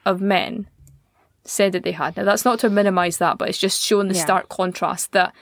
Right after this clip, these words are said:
Speaker 1: four times as many women are experiencing this as men. And remember, this figure is m-, very likely a minimum because not everybody will disclose, not everybody will be
Speaker 2: Mm-hmm.
Speaker 1: surveyed.
Speaker 2: Mm-hmm.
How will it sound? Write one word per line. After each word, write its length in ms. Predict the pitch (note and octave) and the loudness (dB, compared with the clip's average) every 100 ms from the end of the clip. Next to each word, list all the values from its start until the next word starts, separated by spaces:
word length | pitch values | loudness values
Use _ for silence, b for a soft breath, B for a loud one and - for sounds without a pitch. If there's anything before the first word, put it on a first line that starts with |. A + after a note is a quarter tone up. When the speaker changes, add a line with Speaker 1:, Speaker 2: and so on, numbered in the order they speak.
| b b | b b
Speaker 1:
four 320 | - A3+ A3+ | 0 2 2
times 300 | A3+ A3 G#3+ | 2 2 2
as 100 | G3+ | 2
many 260 | G#3 F#3+ F#3+ | 2 2 2
women 440 | F#3+ F#3 F3+ F3 | 2 0 -2 -2
are 80 | F3+ | -4
experiencing 760 | F#3+ - - G3 F#3 F3+ F3+ F3 | -2 -4 -2 0 0 -2 -6 -6
this 200 | F#3 - | -8 -8
as 140 | F#3 A3 | -4 -2
men. 260 | G#3+ G3 B B B | -2 -2 B B B
And 120 | A#3+ | 2
remember, 300 | C4 D#4 A3 | 4 4 4
this 160 | F#3+ A#3 | 2 2
figure 240 | D#4 D4 | 0 2
is 160 | D4 A#3+ | 2 4
m-, 180 | G3+ F#3+ | 0 0
very 360 | - C4+ C#4+ | 2 2 2
likely 400 | A#3 A#3 - A3 | 2 0 2 2
a 80 | G3 | 4
minimum 480 | F3+ F#3 E3+ F3 F3 | 2 0 0 -6 -4
because 380 | G3 - G3 F#3+ | -4 2 2 4
not 180 | G3+ - | 2 2
everybody 380 | G#3 A3 G#3 G#3+ | 2 2 2 2
will 160 | G#3 | 2
disclose, 760 | G3+ - - F#3 F#3 F3+ F#3 G#3 | 0 -2 -4 0 4 4 4 2
not 140 | F#3+ | 2
everybody 440 | F#3 F#3+ G3 G3 | 2 2 2 2
will 200 | F3+ F#3 | 2 0
be 320 | F3+ E3 D#3+ - | 0 -4 -6 -6
Speaker 2:
Mm-hmm. 200 | G3 F#3+ | -4 -2
Speaker 1:
surveyed. 460 | F3 E4 A3+ - F#3+ | 2 2 2 -4 -6
Speaker 2:
Mm-hmm. 220 | E3+ | -8